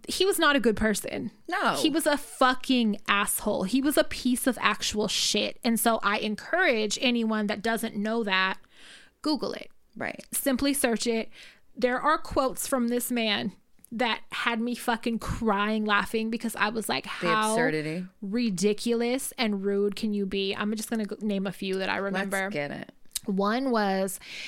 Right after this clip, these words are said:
Speaker 1: "If you see a man open the car door for a woman, it's either a new woman or a new man. I mean, or a new car, because otherwise, why would you?" <laughs> That was one.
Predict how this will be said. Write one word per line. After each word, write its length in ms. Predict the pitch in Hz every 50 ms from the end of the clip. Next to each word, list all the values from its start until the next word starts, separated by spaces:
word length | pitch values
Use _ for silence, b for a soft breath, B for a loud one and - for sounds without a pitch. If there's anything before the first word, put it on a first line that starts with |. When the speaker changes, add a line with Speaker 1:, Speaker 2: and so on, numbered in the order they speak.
| B B
Speaker 1:
"If 160 | - 220 196
you 100 | 220 233
see 220 | 214 - 262 262
a 80 | 277 285
man 400 | 269 240 220 214 220 220 214 208
open 600 | - - 214 214 - 220 214 214 214 202 180 202
the 240 | 208 - 214 208 202 -
car 320 | - - 214 208 196 190
door 360 | 202 196 202 196 190 180 190 196
for 220 | - 208 196 180
a 60 | 180
woman, 440 | 185 185 185 180 185 185 185 180 175
it's 180 | 165 196 - -
either 260 | 226 214 208 196 196
a 80 | 190
new 240 | 185 190 196 202 226
woman 520 | 233 208 208 208 202 202 208 202 202 202 202
or 240 | - 196 196 185
a 80 | 175 175
new 200 | 185 185 185 185
man. 520 | 180 180 175 175 - - 170 - - 196 -
I 80 | -
mean, 160 | 294 302 311 302
or 160 | 320 277 269
a 40 | 262
new 180 | 262 262 262
car, 500 | - 262 247 208 165 135 185 220 240 - - -
because 260 | 269 247 254 247 208 -
otherwise, 500 | - 226 214 220 214 202 190 196 196 -
why 200 | 202 185 165 170
would 260 | - 190 202 202 -
you?" 280 | 170 - - 233 254 247 - -
<laughs> 640 | - - - - - - - - - - - - -
That 160 | - 277 208
was 160 | 214 226 208 202
one. 280 | 196 202 - - 202